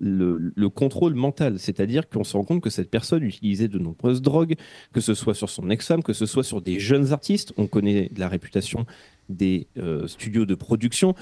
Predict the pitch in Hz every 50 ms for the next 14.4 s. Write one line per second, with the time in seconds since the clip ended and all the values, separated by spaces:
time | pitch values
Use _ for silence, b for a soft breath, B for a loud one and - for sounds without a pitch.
0 | B B - 117 98 - 98 - - 107 95 - - 87 87 92 101 101 110 117
1 | 131 139 127 110 95 95 101 101 95 90 90 90 90 92 90 101 120 135 160 160
2 | - - - - 107 98 95 95 98 117 107 104 107 87 90 90 98 117 127 127
3 | - - 156 143 - - 110 98 87 92 90 92 110 135 160 170 B B B B
4 | B B - 98 110 101 101 98 101 123 127 104 90 120 113 113 104 123 139 127
5 | 104 - - 95 95 92 98 113 123 104 90 92 107 127 110 92 - 95 - -
6 | - 127 120 95 87 98 107 - - 92 87 85 120 165 175 175 B B B -
7 | 107 110 120 127 117 110 101 92 - 127 127 98 92 82 78 - - - 104 -
8 | - _ b b b b b b - _ _ - 90 104 110 107 101 - - -
9 | - - 117 113 98 101 95 - - 85 95 - - 131 107 92 87 - - 156
10 | 139 135 - 127 117 - - 131 117 104 95 92 - - 95 95 95 - - -
11 | 113 101 98 B B B B B B - - 98 87 90 101 - - - 90 87
12 | 87 - - - 147 131 127 117 95 92 - - - 98 95 107 110 110 101 92
13 | 92 87 80 - 120 104 78 - - 131 120 110 101 113 123 - - - - 120
14 | 101 92 80 - - - -